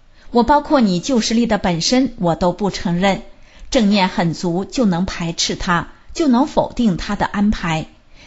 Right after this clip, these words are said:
因为我们绝对不能承认它的。见各地讲法二，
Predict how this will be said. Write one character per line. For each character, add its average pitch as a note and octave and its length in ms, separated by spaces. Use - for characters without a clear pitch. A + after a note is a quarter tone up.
因 G#3 200
为 F#3 300
我 F3+ 100
们 E3+ 140
绝 E3+ 240
对 C#4+ 180
不 - 180
能 F#3 220
承 D3 320
认 G#3+ 180
它 E3+ 220
的。 - 240
见 F3+ 320
各 A3+ 120
地 G#3 160
讲 F3 280
法 E3 180
二， F3+ 360